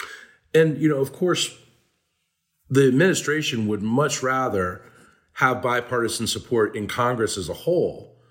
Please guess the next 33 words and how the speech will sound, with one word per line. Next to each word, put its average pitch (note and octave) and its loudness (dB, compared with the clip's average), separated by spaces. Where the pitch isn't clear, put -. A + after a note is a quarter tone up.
for A#2+ 2
sending B2+ 0
aid A#2+ -2
to A#2+ -4
Ukraine A2+ 0
rather B2 0
than A2+ -2
moving A#2+ -2
around A2 -2
money A2 -2
administratively G2 -4
and G#2+ 0
doing A2 2
it G2+ -2
that C3 2
way. F#2+ -6
So A#2+ -2
they A#2+ -2
want A#2 -2
bipartisan G#2+ -2
support, G#2 -2
but A2+ 0
the A2+ -2
question B2+ -2
is, A2 0
is F#2+ -4
how A#2+ -2
long A2 -2
will G#2 -2
the F#2+ -2
bipartisan G2+ -4
support G2 -6
hold? F#2 -2